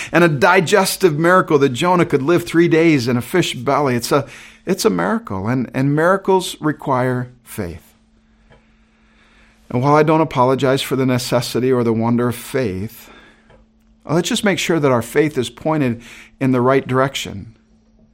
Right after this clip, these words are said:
See, we're, we're not trying to point our faith to archaeological expedition, expeditions or,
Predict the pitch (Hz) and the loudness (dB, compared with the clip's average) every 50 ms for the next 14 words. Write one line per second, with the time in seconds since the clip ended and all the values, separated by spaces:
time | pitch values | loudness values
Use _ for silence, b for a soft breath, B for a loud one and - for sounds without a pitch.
0 | b b b b b b - - 170 170 196 202 202 - 190 190 214 240 233 - | b b b b b b 0 4 6 6 6 6 4 2 2 2 2 2 2 0
1 | - 202 190 165 127 - - 175 175 175 160 135 - - 156 151 160 156 - - | -2 0 0 0 -2 -2 -2 -2 0 2 0 0 0 0 0 0 0 0 0 -2
2 | 127 - - 139 156 147 - 151 139 135 127 139 139 - 143 123 - 120 123 123 | -2 0 2 0 0 0 0 0 0 2 2 0 0 -2 -4 -4 -2 -2 -2 -2
3 | 123 - - 120 131 135 151 143 - - - _ _ 156 151 151 - - 135 139 | -4 -6 -4 -2 0 0 0 0 -4 -8 -14 _ _ -6 -6 -6 -6 -4 -2 -2
4 | 147 143 - - 120 117 120 127 120 | 0 0 -2 -4 -4 -2 -2 -4 -4